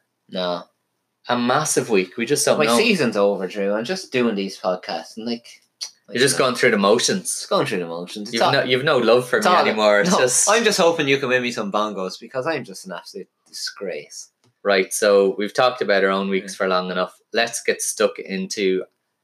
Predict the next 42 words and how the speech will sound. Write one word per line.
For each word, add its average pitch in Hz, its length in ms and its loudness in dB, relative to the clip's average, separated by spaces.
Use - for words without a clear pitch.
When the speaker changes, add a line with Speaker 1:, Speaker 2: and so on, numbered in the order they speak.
Speaker 2:
how 95 260 2
game 110 260 0
week 104 160 -4
twenty-seven 98 600 -2
went 98 260 -2
as 98 140 -4
a - 60 2
Speaker 1:
Yeah. 156 60 0
Speaker 2:
whole. 110 420 4
And 95 720 0
as 110 180 0
always, 110 400 6
we'll 110 120 4
look 113 160 2
at 110 100 -2
this 110 180 0
in 110 80 0
a 110 60 -2
more 113 320 2
balanced 113 580 0
and 107 140 -4
impartial 110 640 -2
way, 117 260 2
Speaker 1:
Yeah. 165 120 -2
Speaker 2:
because 101 500 0
I - 40 -20
think - 380 -12
we 117 80 -10
can 123 140 -10
get 117 160 2
a 120 60 4
little 120 260 4
bit, 117 220 2
uh, 110 200 4
personal 123 540 0
when 101 260 -4
they're 107 200 2
our 107 180 2
own 110 140 2
Speaker 1:
<laughs> 135 60 -4
Speaker 2:
players. 113 560 2
Speaker 1:
Yeah. 104 180 -4